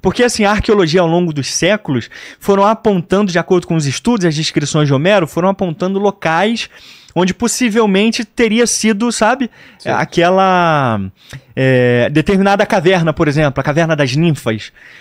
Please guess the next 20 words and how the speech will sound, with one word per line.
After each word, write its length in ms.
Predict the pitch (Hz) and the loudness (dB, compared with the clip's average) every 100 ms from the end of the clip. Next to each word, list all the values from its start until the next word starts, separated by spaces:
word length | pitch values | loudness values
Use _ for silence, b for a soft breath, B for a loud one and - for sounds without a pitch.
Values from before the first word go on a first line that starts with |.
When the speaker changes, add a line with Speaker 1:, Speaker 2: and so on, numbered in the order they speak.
| B B - | B B -8
Speaker 1:
que 180 | 156 151 | 0 2
Odisseu 520 | 156 151 - 170 208 | 2 0 2 4 4
Speaker 2:
Tem 100 | 156 | 0
mais 180 | 156 127 | -4 -4
ou 60 | 131 | -4
menos 180 | 139 135 | -4 -6
onde 160 | 139 | -8
seria, 400 | - 127 113 143 | -6 -6 -6 -2
Speaker 1:
Tem, 520 | 208 233 262 302 302 | 0 2 2 0 0
Speaker 2:
né? 80 | 196 - | -2 -2
Speaker 1:
tem. 260 | 208 240 | 0 2
Hoje, 280 | 196 247 247 | 2 2 2
por 160 | 233 214 | 0 0
exemplo, 300 | 185 214 - | 2 -2 -2
tem 160 | 220 226 | -2 0
lá. 280 | 196 190 - _ _ - | 0 0 -6 _ _ -2
Embora 400 | 220 190 254 330 | 0 4 4 2
tenha 360 | 339 214 190 175 | 0 0 2 2
uma 140 | 160 | 0
discordância, 920 | 143 - - 131 156 233 196 - 117 | -2 -4 -2 -2 0 0 0 -2 -4